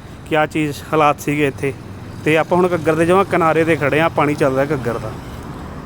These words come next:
ਤੇ ਇੱਕ ਵਾਰੀ ਮੈਂ ਪੈਰ ਪੂਰ ਸਾਫ਼ ਕਰ ਲਾਂ ਇਹਦੇ ਵਿੱਚੋਂ, ਠੀਕ ਹੈ। ਤੇ ਪਾਣੀ ਦੀ ਸਪੀਡ ਇੰਨੀ ਕੋਈ ਤੇਜ਼ ਨਹੀਂ ਹੈਗੀ ਗੀ, ਪਾਣੀ ਨਾਰਮਲ ਦੀ ਤਰ੍ਹਾਂ ਚੱਲ ਰਿਹਾ,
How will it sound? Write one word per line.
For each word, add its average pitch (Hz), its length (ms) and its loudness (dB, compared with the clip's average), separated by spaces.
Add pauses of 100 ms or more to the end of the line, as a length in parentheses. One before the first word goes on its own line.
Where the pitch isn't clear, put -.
(100)
ਤੇ 143 200 2
ਇੱਕ 139 160 -4
ਵਾਰੀ 151 220 2
ਮੈਂ 147 120 0
ਪੈਰ 135 240 -2
ਪੂਰ 135 160 -6
ਸਾਫ਼ 135 300 0
ਕਰ 135 100 0
ਲਾਂ 139 120 -2
ਇਹਦੇ 156 140 2
ਵਿੱਚੋਂ, 151 300 -4 (1040)
ਠੀਕ 143 200 -6
ਹੈ। 160 100 0 (500)
ਤੇ 170 80 0
ਪਾਣੀ 170 280 2
ਦੀ 185 100 0
ਸਪੀਡ 180 280 2
ਇੰਨੀ 185 200 4
ਕੋਈ 185 120 2
ਤੇਜ਼ 160 300 2
ਨਹੀਂ 185 160 6
ਹੈਗੀ 180 280 2
ਗੀ, 185 100 -4 (580)
ਪਾਣੀ 156 240 4
ਨਾਰਮਲ 160 400 4
ਦੀ 170 120 2
ਤਰ੍ਹਾਂ 165 180 2
ਚੱਲ 143 260 -2
ਰਿਹਾ, 151 180 -2